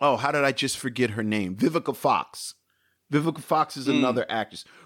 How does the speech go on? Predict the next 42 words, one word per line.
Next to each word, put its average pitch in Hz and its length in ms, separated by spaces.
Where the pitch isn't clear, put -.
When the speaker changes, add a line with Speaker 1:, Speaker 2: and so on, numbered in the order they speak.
Speaker 1:
where 156 220
I 151 180
think 190 380
there 156 420
is 165 320
that 151 280
kind 151 340
of, 117 280
you 165 280
know, 143 340
that, 143 260
that 147 140
kind 160 240
of 117 100
spicy 165 640
mode 165 380
that 151 160
they 165 120
get 160 220
in, 175 320
that 151 240
a - 40
Speaker 2:
Mm-hmm. 139 100
Speaker 1:
lot 156 220
of 151 80
directors 143 640
just 139 280
sort 147 240
of 117 260
plug 165 400
them 139 260
in, 156 460
th-, 104 260
and, 139 160
and 147 160
they 156 100
never 160 400
get 143 340
out 139 200
of 127 80
that 120 280
gear. 110 320